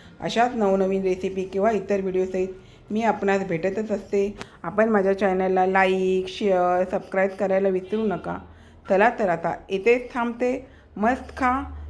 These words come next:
स्वस्थ राहा. आपण माझे व्हिडिओ पूर्ण पाहता त्याबद्दल मनापासून खूप खूप धन्यवाद.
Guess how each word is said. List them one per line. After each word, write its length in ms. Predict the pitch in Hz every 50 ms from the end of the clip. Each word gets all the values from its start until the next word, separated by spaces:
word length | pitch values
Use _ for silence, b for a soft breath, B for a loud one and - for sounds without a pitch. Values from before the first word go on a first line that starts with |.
| B B -
स्वस्थ 400 | - 247 262 262 262 - - -
राहा. 220 | 202 175 165 160 175 - B B B B B
आपण 300 | - 170 - - 240 240
माझे 280 | 233 226 220 220 226 226
व्हिडिओ 300 | 220 220 220 214 220 220
पूर्ण 400 | 220 220 233 247 254 247 247 233
पाहता 420 | 226 220 202 190 196 - 196 196
त्याबद्दल 560 | 196 196 220 196 190 180 190 185 185 202 208
मनापासून 800 | 214 208 190 175 175 180 185 - 190 180 180 - 208 214 220 214
खूप 340 | 214 - 185 170 160 - -
खूप 320 | - - 214 240 226 190 -
धन्यवाद. 680 | 180 160 165 160 165 160 156 175 190 185 156 117